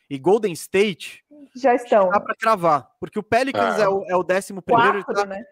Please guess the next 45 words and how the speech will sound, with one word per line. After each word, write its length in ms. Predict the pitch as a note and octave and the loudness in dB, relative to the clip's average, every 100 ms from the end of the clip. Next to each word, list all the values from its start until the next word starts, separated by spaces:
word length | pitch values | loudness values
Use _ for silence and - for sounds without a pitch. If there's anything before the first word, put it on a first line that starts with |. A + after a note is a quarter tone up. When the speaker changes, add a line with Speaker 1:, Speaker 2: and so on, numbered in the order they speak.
| _ | _
Speaker 1:
a 120 | E3+ | -14
quatro 360 | - G3 G3+ G3+ | -4 -4 -4 -6
jogos 300 | D#3 D3+ C#3 | -2 -2 -4
do 80 | C3+ | -10
Golden 240 | C3 C3 | -10 -10
State. 420 | C3 - A2 - _ _ - | -14 -16 -16 -18 _ _ -2
Vamos 140 | D#4+ | 0
começar 200 | D4+ - | 2 2
Speaker 3:
Não, 40 | - | 2
Speaker 1:
pelo 140 | A#3+ A3 | 4 4
Speaker 3:
Pelicans 100 | - | 4
Speaker 1:
Oeste 120 | - | 2
Speaker 3:
já 100 | C3 | 2
Speaker 1:
aí. 200 | G2 D2+ | -2 -2
Speaker 3:
era. 120 | - _ _ _ _ _ | -10 _ _ _ _ _
Pelicans 400 | C3+ D#3+ E3+ D#3+ | -2 0 0 2
já 100 | D#3 | 2
era. 360 | F#2+ - - - _ | 0 -4 -12 -20 _
Speaker 2:
Pelicans 380 | G#3+ G#3 - B3 | -4 -4 -4 -10
Speaker 3:
É 40 | |
Speaker 2:
já. 60 | C#4 | -12
Speaker 3:
isso. 160 | - _ - | -14 _ -2
Speaker 2:
Mais 300 | A#3+ C#4 D4 | 0 2 0
uma 220 | D#4 D4 | -4 -4
vez, 220 | B3 B3+ | -2 -6
sem 140 | D#4 B3+ | -6 -8
Zion 340 | A#3+ A#3 A#3 | -6 -8 -10
nos 180 | A#3 A#3 | -16 -16
playoffs. 500 | A#3+ A3+ G#3+ - _ _ _ _ _ _ | -14 -14 -16 -20 _ _ _ _ _ _
Speaker 1:
É, 360 | D3 D3+ D3+ G#2+ | -6 -4 -4 -8
é. 320 | C3+ C#3+ A#2+ G#2+ | -10 -10 -10 -14
O 160 | C3 C3 | -20 _
Steven 420 | - - E3 E3+ | -16 -10 -8 -8
Gandhi 420 | D3+ D#3 F3+ G3 G3 | -4 -4 -4 -8 -12
que, 320 | G#3+ G3+ G3 | -12 -12 -12
que 120 | - | -8
se 140 | E4 D4+ | -8 -2
Speaker 2:
<laughs> 80 | |
Speaker 1:
cuide. 460 | F4+ D#4+ B2+ A#2 A2 _ _ _ _ _ _ | 0 0 -2 -10 -20 _ _ _ _ _ _
Ô, 140 | F#3 | -2
gente, 260 | G#3+ A#3 F#3+ | 2 0 -2
do, 200 | F3 A#3 | -8 -8
no 240 | F#3 A#3 C4 | 0 2 4
Oeste, 540 | G3 E3 - - | 2 0 -4 -14
o 40 | G#2 | -20